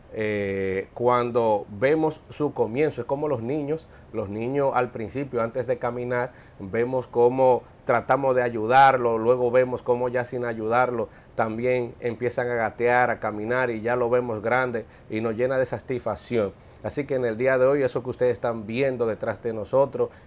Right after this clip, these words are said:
y lo que estaban escuchando, es un video bastante, eh, bonito. Yo, eh, me impresioné bastante al verlo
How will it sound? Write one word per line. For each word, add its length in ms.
y 100
lo 200
que 180
estaban 460
escuchando, 760
es 180
un 140
video 320
bastante, 840
eh, 200
bonito. 600
Yo, 500
eh, 240
me 140
impresioné 640
bastante 600
al 100
verlo 400